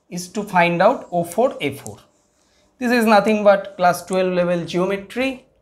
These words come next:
We have to determine the length O four A four. We have to find out the length O four A four. How to determine?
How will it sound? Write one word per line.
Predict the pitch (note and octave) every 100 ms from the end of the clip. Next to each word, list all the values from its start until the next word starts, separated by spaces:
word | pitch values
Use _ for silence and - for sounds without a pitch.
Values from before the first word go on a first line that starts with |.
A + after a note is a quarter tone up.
| _ _ _ _ _ _ _ _
We | D#3
have | E3 F#3 F3+
to | G3
determine | F#3 G3 G3 G#3 C#4 F4 G3
the | E3+
length | E3+ G#3+ D#4 - - _
O | D#3
four | F3 - C4+ D4+ F3+
A | D3+
four. | - C#3+ B2+
We | D#3
have | E3+ E3 -
to | F#3+ - _
find | F3+ F3+ F#3
out | G3+ A#3 - E3+
the | E3
length | D#3+ F3+ F#3+ G3 -
O | - G#3+
four | - F3+
A | C3
four. | A#2 F#2 - _ _ _ _ _ _ _ _ _
How | F3+ F#3
to | A3+
determine? | G3 A3 G#3+ A3 C4 F4